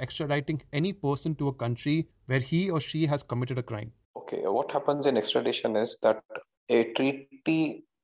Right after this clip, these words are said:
Speaker 2: or an arrangement, an extradition treaty or an arrangement, uh, is a prerequisite to extradition. However, it is not an essential prerequisite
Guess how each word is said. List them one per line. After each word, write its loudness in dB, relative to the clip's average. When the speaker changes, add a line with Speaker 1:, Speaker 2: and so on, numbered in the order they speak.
Speaker 2:
or 6
an 6
arrangement, 4
an 4
extradition 0
treaty 0
or 6
an 0
arrangement, 2
uh, 8
is 8
a 6
prerequisite 2
to 4
extradition. 0
However, 6
it -2
is 2
not 4
an 6
essential -2
prerequisite -2